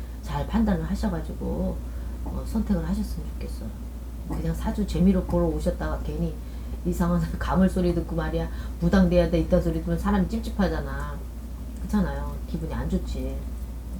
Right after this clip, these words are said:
음, 혼란스럽고. 그러니까 가물이 있는 건 다 가물이 있어요. 대한민국에서는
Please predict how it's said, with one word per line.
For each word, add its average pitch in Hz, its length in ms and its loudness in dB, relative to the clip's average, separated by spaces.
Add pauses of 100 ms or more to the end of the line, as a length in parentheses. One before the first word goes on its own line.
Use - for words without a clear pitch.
(800)
음, - 160 -4
혼란스럽고. 190 840 0 (240)
그러니까 - 200 -6 (600)
가물이 185 360 6
있는 156 140 2
건 170 160 -2
다 165 220 -2
가물이 165 300 0
있어요. - 280 -4
대한민국에서는 - 480 -6